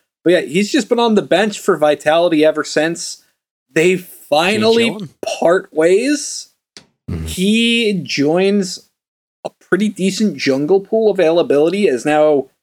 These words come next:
Speaker 1: Selfmade and Inspired, both E U free agents. We'll have to see if any teams going into next season pick them up. Who knows?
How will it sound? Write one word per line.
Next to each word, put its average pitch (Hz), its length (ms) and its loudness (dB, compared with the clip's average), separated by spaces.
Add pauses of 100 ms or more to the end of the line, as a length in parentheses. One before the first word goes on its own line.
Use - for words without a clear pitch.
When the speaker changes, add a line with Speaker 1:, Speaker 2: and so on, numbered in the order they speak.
(320)
Speaker 1:
Selfmade 170 840 0
and 139 280 -2
Inspired, 147 800 0
both 131 320 0
E 139 60 -16
U 127 340 -2
free 127 380 -2
agents. 151 460 -4
We'll 135 100 -10
have - 80 -8
to - 80 -20
see 131 500 0 (640)
if 135 100 -4
any 147 220 0
teams 147 380 -2
going 143 340 0
into 143 160 0
next 135 300 -2
season 151 600 -4
pick - 220 -4
them 135 140 -2
up. 156 280 0 (1000)
Who 165 80 0
knows? 107 540 -6